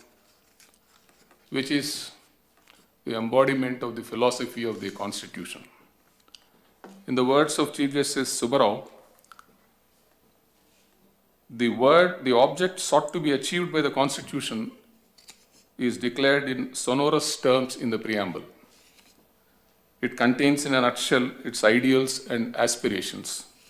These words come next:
The preamble is not a platitude, but the mode of its realization is worked out in detail in the Constitution. The preamble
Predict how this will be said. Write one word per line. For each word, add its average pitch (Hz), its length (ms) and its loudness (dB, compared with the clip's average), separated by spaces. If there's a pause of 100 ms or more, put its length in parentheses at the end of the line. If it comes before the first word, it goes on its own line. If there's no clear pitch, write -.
(800)
The 117 80 -2
preamble 135 640 2
is 120 220 -2
not 120 220 2
a 120 60 -2
platitude, 113 720 0 (800)
but 110 120 -4
the 113 80 -2
mode 120 340 2
of 127 180 -2
its - 280 -6
realization 110 840 0 (920)
is 104 200 -2
worked 113 300 2
out 117 200 0
in 104 160 -4
detail 104 440 2 (920)
in 107 140 2
the 98 140 0
Constitution. - 800 -4 (1800)
The 135 120 2
preamble 170 680 4